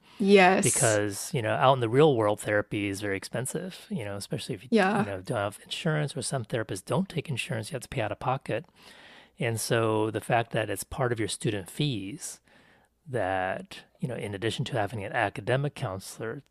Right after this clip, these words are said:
Speaker 2: like you said, it's great to have a psychological counselor as
Speaker 1: Mm-hmm.
Speaker 2: well, even when you're not suffering, r-, that you, you know, like you
Speaker 1: Right.
Speaker 2: said, y-, yeah. And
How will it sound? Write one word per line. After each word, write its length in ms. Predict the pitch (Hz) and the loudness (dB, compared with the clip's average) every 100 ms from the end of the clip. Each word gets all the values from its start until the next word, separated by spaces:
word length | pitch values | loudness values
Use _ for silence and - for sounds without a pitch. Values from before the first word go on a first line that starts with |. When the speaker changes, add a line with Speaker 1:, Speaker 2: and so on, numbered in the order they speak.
| 233 | -10
Speaker 2:
like 180 | 120 104 | -8 -8
you 60 | |
said, 260 | 95 - 101 | -6 -4 -4
it's 120 | 90 | -4
great 200 | - 107 | -6 -4
to 100 | 110 | -2
have 320 | 92 95 95 _ _ - - | 0 -2 -4 _ _ -20 -16
a 60 | - | -8
psychological 680 | - 131 185 110 90 - 120 | 0 2 2 0 -2 -6 -6
counselor 680 | 165 151 180 - - 185 _ - - - _ | -6 -8 -10 -12 -10 -12 _ -20 -20 -20 _
as 160 | - 359 | 0 2
Speaker 1:
Mm-hmm. 80 | 104 | 2
Speaker 2:
well, 460 | 107 135 104 170 - _ - _ | 2 2 0 -4 -12 _ -20 _
even 300 | 175 180 190 | 2 6 8
when 160 | 165 156 | 8 6
you're 120 | 143 | 4
not 540 | 123 123 127 131 - - - _ _ _ _ _ | 4 4 4 4 0 -18 -20 _ _ _ _ _
suffering, 680 | - - 143 127 - 147 165 147 _ _ _ 190 | -8 0 2 0 -2 -6 -6 -10 _ _ _ -8
r-, 180 | 151 - | -6 -6
that 320 | 135 113 107 | 2 2 2
you, 140 | 120 120 | -4 -4
you 160 | 147 | 0
know, 320 | 113 98 107 - - - - | 2 2 0 -6 -18 -14 -6
like 120 | 147 | 6
you 60 | 226 | 8
Speaker 1:
Right. 120 | 196 | 8
Speaker 2:
said, 220 | 123 120 | 6 2
y-, 140 | 175 208 | -4 -8
yeah. 420 | 226 220 151 104 98 - - - - _ - | -14 -8 -4 -4 -6 -12 -20 -20 -20 _ -10
And 580 | 120 104 101 127 214 | -6 -6 -8 -10 -14